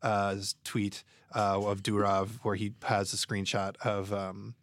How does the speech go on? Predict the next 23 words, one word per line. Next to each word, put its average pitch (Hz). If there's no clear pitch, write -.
of 104
this 107
guy 110
in 110
the 110
desert. 101
Um, 113
and 147
his 175
Instagram 247
post 196
is 170
also 165
amazing 147
'cause 127
he 156
says, 156
"My 165
favorite 202
movie 190
is -
three 156
hundred." 127